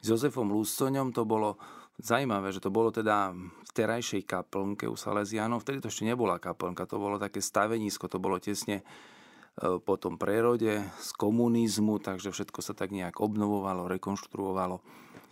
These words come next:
A tam sme sa tak rozprávali o tej nejakej formácii.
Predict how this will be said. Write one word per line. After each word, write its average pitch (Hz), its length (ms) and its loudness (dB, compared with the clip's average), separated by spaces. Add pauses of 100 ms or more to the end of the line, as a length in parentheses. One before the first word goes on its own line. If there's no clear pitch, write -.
(180)
A - 40 -12
tam 98 240 -2
sme 98 80 -2
sa - 160 -8
tak 87 160 -4
rozprávali 101 880 -2
o 90 240 -4
tej 92 320 -4
nejakej 90 200 -8
formácii. 104 920 0